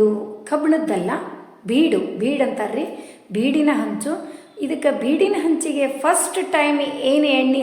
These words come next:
ಹಚ್ತೇವಲ್ರಿ, ಅಷ್ಟ ನೋಡ್ರಿ. ನಾನಂತೂ ಜುಬ್ರಾ ತಗೊಂಡಿರ್ತೀನಿ, ಜುಬ್ರದಿಂದನೇ ಎಣ್ಣೆ ಹಚ್ತೀನಿ. ಒಂದ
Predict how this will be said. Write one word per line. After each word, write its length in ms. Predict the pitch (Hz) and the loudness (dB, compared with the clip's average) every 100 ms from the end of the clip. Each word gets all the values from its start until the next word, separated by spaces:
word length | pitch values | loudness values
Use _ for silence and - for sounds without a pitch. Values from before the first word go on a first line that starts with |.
| 240 | -2
ಹಚ್ತೇವಲ್ರಿ, 680 | 226 - 269 311 254 220 254 - - - - 277 | -4 0 0 2 0 -2 -4 -6 -12 -18 -8 -4
ಅಷ್ಟ 140 | 269 320 269 | 0 0 0
ನೋಡ್ರಿ. 220 | 190 180 175 226 | 0 -4 -4 -2
ನಾನಂತೂ 340 | 285 339 - 262 220 | 0 0 0 -4 -2
ಜುಬ್ರಾ 260 | 208 285 294 | 2 2 4
ತಗೊಂಡಿರ್ತೀನಿ, 540 | 277 254 254 - 220 330 - - - - - 185 | 2 0 -4 -4 -2 -2 -4 -12 -16 -18 -10 -4
ಜುಬ್ರದಿಂದನೇ 800 | 233 311 359 370 269 254 262 320 392 349 | -2 0 2 2 4 4 4 2 2 4
ಎಣ್ಣೆ 200 | 339 339 | 6 6
ಹಚ್ತೀನಿ. 420 | 330 - 330 330 381 185 - - - - - 220 | 4 2 2 4 2 -2 -6 -12 -18 -20 -6 0
ಒಂದ 160 | 262 | 4